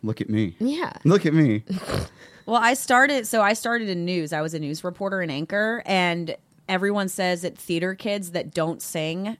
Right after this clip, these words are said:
Speaker 3: end up going into news, like
Speaker 2: <laughs>
Speaker 3: broadcast T V, which is literally exactly what
Speaker 2: It's
Speaker 3: happened
Speaker 2: kinda true.
Speaker 1: Were you in
Speaker 3: to me.
Speaker 1: theater as well?
Speaker 3: Oh, yeah.
Speaker 1: Look at me learning things about my
Speaker 3: I,
Speaker 1: friend.
Speaker 3: I was a theater kid my whole life. I was a theater minor the first half of college.
Speaker 1: Really?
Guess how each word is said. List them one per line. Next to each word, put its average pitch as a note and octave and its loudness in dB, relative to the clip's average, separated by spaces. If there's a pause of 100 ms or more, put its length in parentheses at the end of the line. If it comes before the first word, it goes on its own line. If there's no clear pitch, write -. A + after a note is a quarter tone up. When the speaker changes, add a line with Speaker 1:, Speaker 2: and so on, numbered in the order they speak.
(100)
Speaker 3:
end E3 0
up E3 -4
going D#3+ -2
into D#3 -6
news, D3+ -6
like E3+ 4
Speaker 2:
<laughs> - 2
Speaker 3:
broadcast D#3+ -2
T E3 -8
V, D3 -6
which D#3+ -8
is D#3+ -2 (100)
literally D3 -6
exactly C3 -12
what B2 -14
Speaker 2:
It's F2 -8
Speaker 3:
happened - -12
Speaker 2:
kinda G3+ 0
true. F#3 -4
Speaker 1:
Were A#3 4
you G#2+ 2
in B2+ 2
Speaker 3:
to - 2
me. C#3+ -2
Speaker 1:
theater B2 0
as A#2+ -4
well? A#2 0
Speaker 3:
Oh, B4 10
yeah. F#3+ 4 (100)
Speaker 1:
Look F4+ 8
at A3+ 6
me F#3+ 2
learning G3 4
things F#3 2
about D3+ 4
my - 8
Speaker 3:
I, C4+ 12
Speaker 1:
friend. F#4+ 10
Speaker 3:
I D4+ 10
was G#4 6
a A4 6
theater E4 2
kid E4+ 0
my D#4+ 4
whole D4+ 4
life. E4+ 2
I A3 4
was F4+ 0
a F#4+ 2
theater D4 0
minor G#3 -2
the F#3 -2
first F#3+ -4
half F#3 -2
of D#3+ -16
college. F3 -2 (240)
Speaker 1:
Really? E4 2